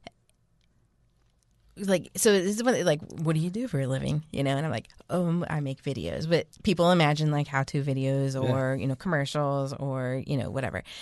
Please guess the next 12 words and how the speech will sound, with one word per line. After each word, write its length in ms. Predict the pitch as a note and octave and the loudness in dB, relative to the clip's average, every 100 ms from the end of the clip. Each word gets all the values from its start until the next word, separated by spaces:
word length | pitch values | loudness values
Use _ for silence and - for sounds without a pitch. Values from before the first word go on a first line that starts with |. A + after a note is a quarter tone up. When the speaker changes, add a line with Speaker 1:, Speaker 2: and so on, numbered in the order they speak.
| - | -14
Speaker 1:
And 360 | - E3 D3+ D3+ | -2 2 4 2
so 540 | F3 D3+ C#3+ A#2+ F#2 - | 2 2 2 -2 -8 -8
I 320 | E3 B2+ G#2 | -6 -6 -6
soon, 380 | D#3 - G3 F3+ | -4 -2 -2 -2
like, 180 | D3+ - D#3 - - _ | -4 -6 -12 -18 -20 _
coined 220 | - E3 D3 | -4 -2 -2
this 120 | C3+ | -4
phrase, 640 | - D3+ B2+ C3 D3+ - _ - - _ _ _ D#3 | -4 -2 -2 -4 -6 -10 _ -20 -20 _ _ _ -6
"I 320 | D#3 D#3 D3 F#2 | -4 -4 -4 -6
make 320 | D3 - - | -8 -8 -10
spiritually 540 | - E3+ D3 - E2+ | -8 -6 -6 -6 -8
provocative 680 | - C#3 C#3+ D3+ C#3 - | -6 -6 -4 -6 -4 -4